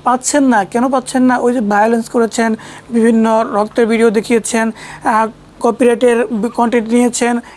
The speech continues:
এছাড়াও আপনি অন্যান্য যে সকল সমস্যা রয়েছে, YouTube যেগুলো পছন্দ করে না, নিষেধ রয়েছে, সেই সকল ভিডিওগুলো করেছেন। So, এরপরে যখন YouTube অ্যানালাইসিস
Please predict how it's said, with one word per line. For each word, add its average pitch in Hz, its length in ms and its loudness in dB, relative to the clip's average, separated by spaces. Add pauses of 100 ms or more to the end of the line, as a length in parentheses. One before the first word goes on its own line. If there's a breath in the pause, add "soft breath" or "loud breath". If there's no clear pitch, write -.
(180 loud breath)
এছাড়াও 247 400 2 (120)
আপনি 233 180 -4 (340)
অন্যান্য 226 380 2 (140)
যে 220 80 2 (100)
সকল 214 260 2 (500 loud breath)
সমস্যা 269 440 2 (280)
রয়েছে, 226 320 0 (220)
YouTube 214 280 -2
যেগুলো 226 160 2 (100)
পছন্দ 247 240 -2 (120)
করে 220 240 0
না, 202 60 2 (320 loud breath)
নিষেধ 226 200 2 (100)
রয়েছে, 226 300 0
সেই 226 160 0
সকল 233 220 -2
ভিডিওগুলো 233 360 0
করেছেন। 247 340 0 (500 loud breath)
So, 311 100 2 (680 loud breath)
এরপরে 302 400 2 (100)
যখন 247 180 0 (140)
YouTube 254 340 0
অ্যানালাইসিস 220 480 0